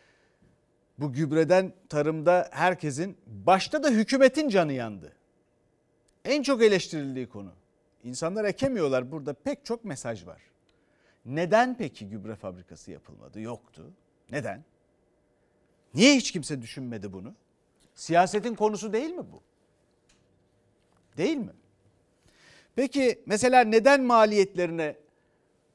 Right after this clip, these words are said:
üreticinin maliyetine devlet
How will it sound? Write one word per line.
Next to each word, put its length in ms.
üreticinin 640
maliyetine 840
devlet 500